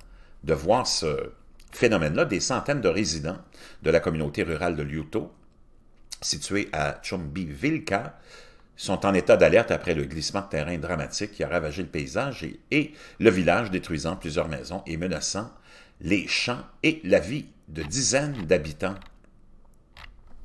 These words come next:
Donc, c'est un phénomène, hein, euh, complètement, complètement, euh, angoissant pour les populations locales, naturellement, qui vivent ça, mais c'est un, c'est quelque chose qui, si on peut voir les, <laughs> la, la,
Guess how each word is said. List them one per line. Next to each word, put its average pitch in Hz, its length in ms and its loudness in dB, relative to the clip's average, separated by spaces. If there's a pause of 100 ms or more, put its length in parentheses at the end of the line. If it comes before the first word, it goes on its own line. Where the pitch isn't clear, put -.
(500)
Donc, 90 160 0
c'est - 120 -2
un 85 80 0
phénomène, 127 480 2
hein, 104 180 -2 (500)
euh, - 300 -2 (120)
complètement, 113 640 -2
complètement, 90 800 -6 (100)
euh, 67 260 -10 (840)
angoissant 98 600 4
pour 104 140 -4
les 80 100 0
populations 73 520 -4
locales, 82 340 -2
naturellement, 76 600 -6 (400)
qui - 120 -8
vivent 78 200 -2
ça, 147 180 2
mais 135 140 2
c'est - 280 -2
un, 73 240 2 (460)
c'est - 140 -4
quelque 82 200 -2
chose 135 240 0
qui, - 100 -10
si - 140 -2
on 76 100 -2
peut 78 100 -6
voir 101 180 2
les, 80 120 -4 (160)
<laughs> - 140 -14
la, - 240 -10
la, - 160 -14